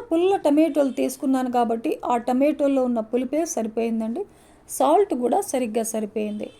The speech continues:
In case మీరు తీసుకునే టమాటోలు పుల్లగా లేనట్లయితే కొద్దిగా చింతపండు జ్యూస్ వేసేసుకొని కలిపేసుకుంటే సరిపోతుంది.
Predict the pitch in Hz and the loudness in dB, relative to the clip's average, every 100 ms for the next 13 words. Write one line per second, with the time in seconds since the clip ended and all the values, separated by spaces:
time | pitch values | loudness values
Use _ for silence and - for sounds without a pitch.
0 | - _ _ _ - 302 311 349 392 392 | -20 _ _ _ 2 4 6 4 2 2
1 | 285 277 254 320 320 320 277 254 247 269 | 0 0 2 0 2 0 2 2 4 4
2 | 269 254 226 285 320 302 254 240 254 262 | 2 0 0 0 2 4 4 2 0 -2
3 | 233 220 262 359 - - _ - 311 285 | -4 -4 -4 -8 -14 -20 _ 0 2 4
4 | 285 240 233 311 302 415 427 330 240 311 | 6 6 6 4 2 2 0 0 0 0
5 | 349 277 262 262 247 247 233 240 226 233 | 2 2 2 0 -2 -4 -2 0 0 -2
6 | 220 - 220 440 427 240 214 202 202 208 | -4 -8 -6 -6 -4 -4 -4 -6 -8 -8
7 | 208 | -10